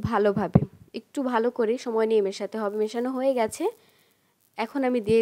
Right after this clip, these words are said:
দেব তিন টেবিল চামচ পরিমাণ পানি। এই গোলাটা খুব বেশি ঘন বা খুব বেশি পাতলা, পাতলা করার কোনো দরকার নেই, মিডিয়াম থাকলেই চলবে। মিশিয়ে নিচ্ছি খুব ভালো করে।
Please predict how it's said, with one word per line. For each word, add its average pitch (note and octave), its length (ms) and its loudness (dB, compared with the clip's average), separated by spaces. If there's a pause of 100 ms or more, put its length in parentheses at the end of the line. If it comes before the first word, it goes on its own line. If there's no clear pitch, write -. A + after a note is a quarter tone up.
দেব G3+ 120 0 (760)
তিন B3+ 180 2
টেবিল B3 260 4
চামচ A3+ 240 0 (120)
পরিমাণ A3+ 320 2 (180)
পানি। F#3 260 2 (3750)
এই C4 180 2
গোলাটা B3+ 340 6 (160)
খুব C#4 120 0 (120)
বেশি C#4+ 260 0 (180)
ঘন A3+ 180 2 (340)
বা G#3 80 4 (100)
খুব A#3 100 -2 (100)
বেশি A#3+ 160 -4
পাতলা, G#3 360 -4 (760)
পাতলা A3+ 320 -2
করার A3+ 260 2
কোনো A#3+ 120 4 (120)
দরকার G#3+ 340 2
নেই, A#3+ 120 2 (100)
মিডিয়াম A#3 300 0 (100)
থাকলেই G#3 360 -2
চলবে। G3+ 280 -2 (840)
মিশিয়ে A3+ 360 -2
নিচ্ছি G#3 320 -2 (200)
খুব A3 140 -10
ভালো G3 360 0
করে। G3+ 180 2